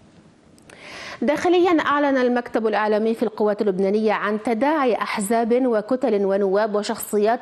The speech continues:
إلى لقاء تضامني وطني يعقد في معراب يوم السبت المقبل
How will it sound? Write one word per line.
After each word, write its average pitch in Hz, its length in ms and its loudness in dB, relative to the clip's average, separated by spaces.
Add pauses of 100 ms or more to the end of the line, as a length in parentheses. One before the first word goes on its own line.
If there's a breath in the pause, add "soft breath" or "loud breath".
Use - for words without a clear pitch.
إلى 233 140 0
لقاء 220 560 -2
تضامني 208 640 0
وطني 208 460 0
يعقد 214 420 -2
في 202 200 0
معراب 196 560 0
يوم 196 320 2
السبت 208 400 -4
المقبل 220 600 0